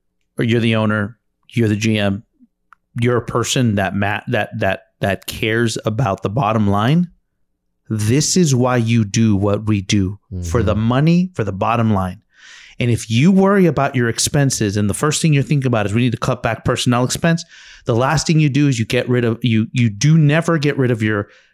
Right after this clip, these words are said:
Speaker 1: your human capital.
Speaker 2: Mm-hmm.
Speaker 1: Get rid of the stupid stuff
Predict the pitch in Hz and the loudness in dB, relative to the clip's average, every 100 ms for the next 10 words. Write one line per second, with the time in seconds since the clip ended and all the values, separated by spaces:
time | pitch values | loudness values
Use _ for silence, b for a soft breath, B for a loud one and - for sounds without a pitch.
0 | b _ _ - 113 104 - - - 151 | b _ _ -4 -2 0 -4 -6 0 2
1 | 147 139 127 135 131 170 190 - 98 90 | 4 2 0 -2 -2 0 0 -2 -8 -8
2 | 82 90 120 143 151 165 156 110 - - | -6 -4 -2 -2 2 2 2 0 0 -4
3 | - 185 185 156 - - 151 110 - - | -2 2 2 2 -2 -2 -2 -2 -6 -18